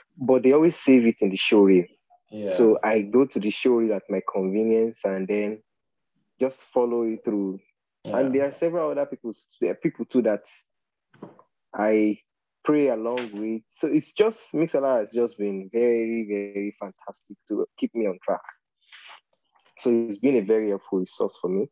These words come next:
Speaker 1: Then my Bible app, the, um, the fact that I can listen to my Bible on the go. And then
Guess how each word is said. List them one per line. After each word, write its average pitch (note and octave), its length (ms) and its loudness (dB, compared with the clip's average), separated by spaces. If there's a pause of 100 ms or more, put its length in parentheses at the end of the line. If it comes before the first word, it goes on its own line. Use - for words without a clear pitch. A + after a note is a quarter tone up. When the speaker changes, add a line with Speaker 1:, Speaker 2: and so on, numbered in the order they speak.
(360)
Speaker 1:
Then G#2+ 340 0
my G2+ 160 -2
Bible A#2 460 -2
app, A2 180 -6 (680)
the, G2 840 2
um, F#2+ 360 -4 (400)
the - 80 -2
fact C3 320 -4
that G#2+ 180 -2
I G2+ 80 0 (220)
can G#2 360 -4
listen B2+ 580 -6
to G#2+ 100 -2
my G2+ 260 -2
Bible G#2+ 460 -4
on F#2+ 140 -6
the G2 60 -10
go. F#2+ 240 -6 (640)
And G#2 260 -4
then A2+ 260 0